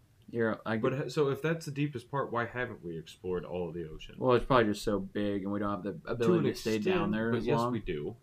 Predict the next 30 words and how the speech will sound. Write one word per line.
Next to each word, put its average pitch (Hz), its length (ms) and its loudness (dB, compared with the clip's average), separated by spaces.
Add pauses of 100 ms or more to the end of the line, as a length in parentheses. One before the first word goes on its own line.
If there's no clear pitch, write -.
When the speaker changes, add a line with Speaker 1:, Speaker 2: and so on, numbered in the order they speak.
(180)
Speaker 2:
Not 113 300 -6
stay 110 220 0
down 98 220 -2
there 107 180 -2
as 92 120 -2
long, 85 320 -8
but 98 120 -6
it's - 100 -20
not 104 160 -4
like, 95 240 -6 (400)
if 127 120 0
it's 170 180 2
the 127 80 0
deepest 120 500 -6
point, 107 300 -4 (180)
there's 110 180 -4
not, 113 200 -2
like, 104 180 -4
large 101 380 -4
parts 110 260 -2
that 98 140 -4
are 92 60 -4
just 95 260 -10
as 85 100 -10
deep, 113 320 -8
right? 76 320 -8 (1700)
Speaker 1:
You 151 160 6
would, 127 180 4
yeah, 104 360 2 (100)
true. 98 440 2